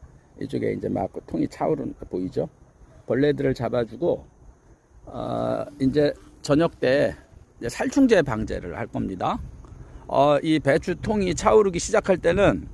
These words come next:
이 살충제 방제 확실히 해줘야 돼요. 이, 이 통 속에, 이, 그러니까 이 배추통 안에 벌레가 들어가서 통이 차버리면은 그 배추는 못 먹어요.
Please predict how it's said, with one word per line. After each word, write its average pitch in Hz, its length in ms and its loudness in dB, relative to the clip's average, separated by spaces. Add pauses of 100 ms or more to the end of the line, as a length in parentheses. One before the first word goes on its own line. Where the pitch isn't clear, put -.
(400)
이 180 120 0
살충제 247 500 4
방제 151 300 4
확실히 180 360 2
해줘야 170 280 6
돼요. 139 420 2 (580)
이, 165 500 2 (120)
이 170 220 2
통 269 200 6
속에, 151 460 4 (540)
이, 156 100 2
그러니까 160 240 0
이 156 120 4
배추통 156 580 2
안에 143 400 4
벌레가 143 400 4
들어가서 131 500 0
통이 180 240 -2
차버리면은 151 760 -2 (440)
그 - 140 0
배추는 127 420 0
못 120 100 0
먹어요. 131 520 0